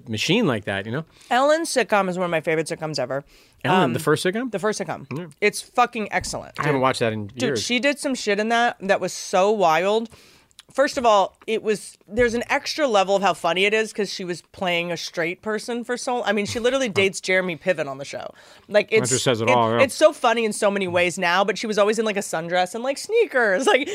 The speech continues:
Speaker 2: looking back now, it's just so funny.
Speaker 1: Yeah, a lot of sundresses. That's all I remember. I gotta go watch that show again. I haven't watched
Speaker 2: Dude,
Speaker 1: it in,
Speaker 2: there was
Speaker 1: yeah.
Speaker 2: one,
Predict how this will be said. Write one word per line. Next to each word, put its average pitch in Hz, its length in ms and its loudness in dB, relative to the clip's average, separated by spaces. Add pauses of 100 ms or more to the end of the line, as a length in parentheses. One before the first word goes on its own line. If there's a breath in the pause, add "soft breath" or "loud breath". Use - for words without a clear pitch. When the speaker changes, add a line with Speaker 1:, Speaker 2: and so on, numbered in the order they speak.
(100)
Speaker 2:
looking 381 340 2
back 269 240 2
now, 180 360 0
it's 190 120 -4
just 196 240 -8
so 175 200 2
funny. 175 420 -2
Speaker 1:
Yeah, 139 220 2
a - 20 -2
lot 143 180 2
of 160 80 2
sundresses. 123 520 -2
That's 127 160 -2
all 143 160 4
I 139 60 6
remember. 135 220 0
I 135 120 4
gotta 180 140 2
go 135 80 2
watch 127 260 2
that 120 160 0
show 120 140 -6
again. 107 120 -6
I 113 60 -6
haven't 131 140 -8
watched 110 160 -2
Speaker 2:
Dude, 294 160 0
Speaker 1:
it 202 40 -10
in, 196 60 -10
Speaker 2:
there 254 200 4
was 359 180 -2
Speaker 1:
yeah. - 80 -4
Speaker 2:
one, 233 300 0